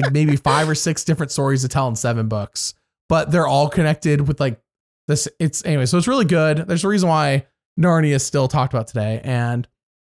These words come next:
Speaker 1: you know, people might appreciate that we talked about this instead of Taylor Swift as much. <laughs>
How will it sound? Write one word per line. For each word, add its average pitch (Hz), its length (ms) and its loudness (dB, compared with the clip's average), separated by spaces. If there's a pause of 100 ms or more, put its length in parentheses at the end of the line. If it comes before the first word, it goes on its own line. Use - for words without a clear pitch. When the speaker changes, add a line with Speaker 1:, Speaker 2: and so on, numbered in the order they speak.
(640)
Speaker 1:
you 147 80 2
know, 135 180 2
people 190 260 0
might 226 140 2
appreciate 143 560 -4 (260)
that 127 100 2
we 127 60 2
talked 156 220 0
about 107 140 -2
this 110 140 -4
instead - 200 -2
of 110 140 -2
Taylor 127 200 0
Swift 170 240 -4
as 117 80 -8
much. 110 340 -6 (960)
<laughs> 104 80 -4